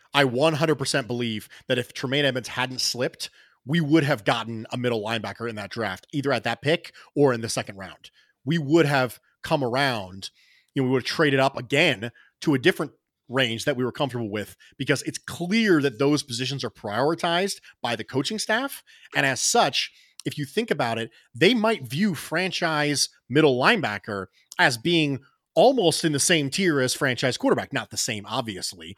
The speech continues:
He said over, over and over again, "It's a, it's a quarterback-driven league." He doesn't say it's a middle linebacker-driven league. But with the way offenses are progressing in this era, having really athletic linebackers is the only answer to Lamar Jackson. It's the only answer to Patrick Mahomes.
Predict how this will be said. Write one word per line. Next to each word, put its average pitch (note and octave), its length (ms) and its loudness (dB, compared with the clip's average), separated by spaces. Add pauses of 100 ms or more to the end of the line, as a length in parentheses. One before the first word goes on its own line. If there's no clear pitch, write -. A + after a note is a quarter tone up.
(160)
He C3+ 100 -2
said C3 240 2
over, A#2 240 2
over A2 300 0
and A2+ 80 -8
over A2+ 200 -2
again, G#2 200 -6
"It's A2 140 -8
a, G#2 100 -6 (220)
it's A#2+ 120 -10
a - 20 -8
quarterback-driven A2+ 640 -2
league." C3 220 0
He F#2 60 -18
doesn't A#2 200 -4
say C3 140 -2
it's A2 100 -6
a G2+ 40 -12
middle A2 220 -4
linebacker-driven G2+ 840 -6
league. F2 260 -18 (260)
But F#3 300 4 (480)
with E3+ 180 4
the E3 60 2
way D3 260 4
offenses E3 680 0
are C3+ 240 2
progressing A#2 720 -4
in A#2 120 -4
this B2+ 240 0
era, B2 360 0 (360)
having F#3+ 520 0
really G#3 340 0
athletic C#3 440 0
linebackers B2 680 -2 (180)
is E3 140 4
the F3 180 -4
only C4 320 4
answer B3+ 340 2
to F#3 120 0
Lamar E3 340 2
Jackson. - 420 0 (380)
It's B3 140 -2
the A3+ 140 -4
only D4 400 2
answer C4+ 200 -2
to G#3 120 0
Patrick G3 340 0
Mahomes. E3+ 540 -2